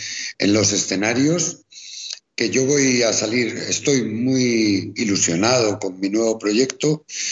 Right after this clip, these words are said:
y que espero compartirlo, ¿no? Porque un proyecto que no comparte el público es un proyecto que no existe. Entonces, eh, pues no solo aquí en el, en el, en, en mi país, sino también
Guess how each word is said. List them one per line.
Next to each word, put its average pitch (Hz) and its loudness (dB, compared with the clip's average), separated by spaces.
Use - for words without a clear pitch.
y 117 -2
que 95 -4
espero 113 -2
compartirlo, 101 -2
¿no? 104 -6
Porque 92 -6
un 101 -6
proyecto 117 -2
que 92 -4
no 101 0
comparte 104 0
el 104 0
público 110 2
es - 0
un 104 -2
proyecto 98 0
que 101 0
no 87 2
existe. - 0
Entonces, 110 0
eh, 85 -4
pues 110 2
no 120 4
solo 135 4
aquí 123 2
en 117 2
el, 107 0
en 101 -2
el, 98 -2
en, 92 -2
en 101 2
mi 104 4
país, 104 2
sino 92 -2
también 110 0